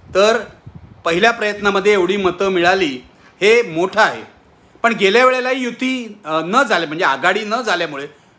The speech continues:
मा-, नुकसान झालं. मगाशी मी सांगितल्याप्रमाणे अनेक जागा काँग्रेस राष्ट्रवादीच्या गेल्या,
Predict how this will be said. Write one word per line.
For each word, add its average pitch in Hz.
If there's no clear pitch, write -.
मा-, 180
नुकसान 247
झालं. 214
मगाशी 220
मी 233
सांगितल्याप्रमाणे 220
अनेक 214
जागा 202
काँग्रेस 196
राष्ट्रवादीच्या 190
गेल्या, 156